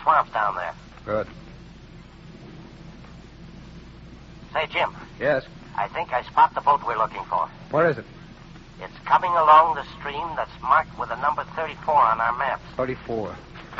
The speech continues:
Speaker 2: Where did I find it on my map?
Speaker 1: Yeah.
Speaker 2: Four. O-, okay, I've got it.
Speaker 1: Well, you see that little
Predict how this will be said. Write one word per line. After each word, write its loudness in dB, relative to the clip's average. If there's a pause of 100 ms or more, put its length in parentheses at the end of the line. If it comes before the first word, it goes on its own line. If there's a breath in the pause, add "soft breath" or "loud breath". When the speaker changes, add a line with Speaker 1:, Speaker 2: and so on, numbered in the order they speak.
(240)
Speaker 2:
Where -2
did 6
I 6
find 2
it 4
on 0
my 2
map? 2 (180)
Speaker 1:
Yeah. -8 (2250)
Speaker 2:
Four. -4
O-, 2
okay, 8
I've 6
got 8
it. 0 (1080)
Speaker 1:
Well, -4
you -10
see -12
that 4
little 0